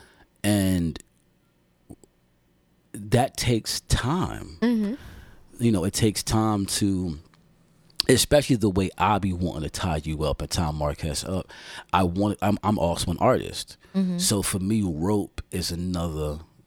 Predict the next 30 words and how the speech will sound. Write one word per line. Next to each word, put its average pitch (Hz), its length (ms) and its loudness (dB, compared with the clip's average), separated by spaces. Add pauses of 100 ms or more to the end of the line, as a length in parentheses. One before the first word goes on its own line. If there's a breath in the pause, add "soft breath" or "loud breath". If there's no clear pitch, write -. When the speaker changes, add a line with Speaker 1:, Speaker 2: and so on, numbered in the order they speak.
(100)
Speaker 1:
means 87 760 -4 (120)
of, 80 200 -2 (100)
of, 73 400 -6
of 82 220 -4
creating 76 520 -4
art 95 300 -2 (280)
and 87 240 -2
using 82 340 -2
you 82 260 -2
as 90 360 -4
that 67 340 -6 (180)
Speaker 2:
Mm-hmm. 185 240 -2 (720)
Speaker 1:
piece - 320 2
of 98 160 -4
art 85 260 0 (460)
or 90 160 0
canvas, 113 640 -2 (560 loud breath)
so 123 160 0
to 107 60 -2
speak. 120 260 -2
It 98 80 -4
takes 160 160 4
a - 40 0
lot 170 60 -4
of - 60 -2
time, 80 440 -2 (440 loud breath)
but 117 260 4 (380)
I 95 100 4
really 107 380 2
enjoy 87 720 0